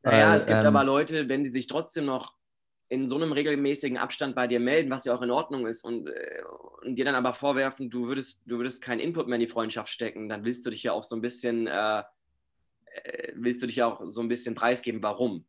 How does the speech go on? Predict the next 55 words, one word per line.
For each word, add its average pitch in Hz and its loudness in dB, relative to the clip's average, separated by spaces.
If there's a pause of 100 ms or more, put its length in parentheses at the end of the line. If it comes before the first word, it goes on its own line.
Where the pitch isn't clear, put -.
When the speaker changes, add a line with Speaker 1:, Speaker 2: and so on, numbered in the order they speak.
(100)
Speaker 1:
Also, 104 -6
ne, 131 -4
warum 110 0
gibst - -8
du 117 -8
keinen, 101 -4
keinen, 104 -6
keinen, 98 -6
keinen 107 -6
Input 117 -2
Speaker 2:
Ja, - 6
Speaker 1:
mehr? 107 10
Speaker 2:
ja, 107 8
klar. 104 2
Okay, 107 0 (200)
Speaker 1:
Und 107 2
Speaker 2:
stimmt. - 0
Speaker 1:
ich - -4
find 147 -2
einfach, 131 -2
die 131 0
Leute, 135 2
die 123 2 (520)
Freundschaften 139 -2
von 120 -4
heute 123 0
auf 123 -4
morgen 117 0
fallen 131 -2
lassen, 123 -2
find 131 -6
ich 113 -10
mal 120 -2
ein 113 -4
bisschen 113 -8
schwach, - -4 (460)
ähm, 117 2
weil 113 2
die - -2
Speaker 2:
Ja. 92 6
Speaker 1:
Eier 120 2
in 135 -4
der 131 -8
Hose 127 -4
zu 127 -8
haben, 123 -2
jemandem 120 0
was 117 -4
zu - -12
sagen, 123 0
sollte 113 -2
jeder 160 2
von 165 -6
uns 156 -8
haben. 170 -6